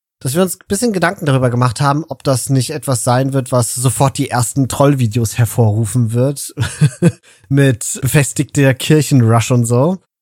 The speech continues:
Fortified Churches. Aber dem scheint nicht zu sein. Es stellt sich nämlich heraus, dass diese Gebäude zwar schon tanky sind, aber sie jetzt nicht so stark sind, also bei weitem nicht so stark sind wie eine Burg und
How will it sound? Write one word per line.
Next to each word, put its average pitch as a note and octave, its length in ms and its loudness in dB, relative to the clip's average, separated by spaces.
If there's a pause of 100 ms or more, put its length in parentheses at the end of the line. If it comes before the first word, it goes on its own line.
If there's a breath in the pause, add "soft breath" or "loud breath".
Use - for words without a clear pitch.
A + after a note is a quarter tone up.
(140)
Fortified C3 420 -2
Churches. C#3+ 580 0 (720)
Aber D3+ 220 4
dem D3 460 0
scheint B2 280 0
nicht A#2 180 0
zu A#2 100 -2
sein. A#2+ 500 -2
Es C#3 120 -8
stellt B2+ 200 0
sich C3 160 -6
nämlich B2+ 260 2
heraus, B2 760 2
dass B2 680 0 (120)
diese B2+ 320 -4
Gebäude B2 420 0
zwar B2 200 0
schon C#3 220 -2
tanky B2+ 480 -2
sind, F3+ 460 -6 (460)
aber B2+ 680 2
sie B2 200 -4
jetzt B2 260 0
nicht C3 180 -2
so A#2+ 140 -2
stark A2+ 380 -4
sind, G#2+ 360 -4
also A2 120 -2
bei F#2+ 200 -2
weitem B2+ 380 2
nicht B2 140 2
so A#2 80 -2
stark G#2+ 260 -4
sind A2 160 0
wie A2 40 0
eine G#2+ 120 0
Burg D#3+ 460 0
und B2 460 -2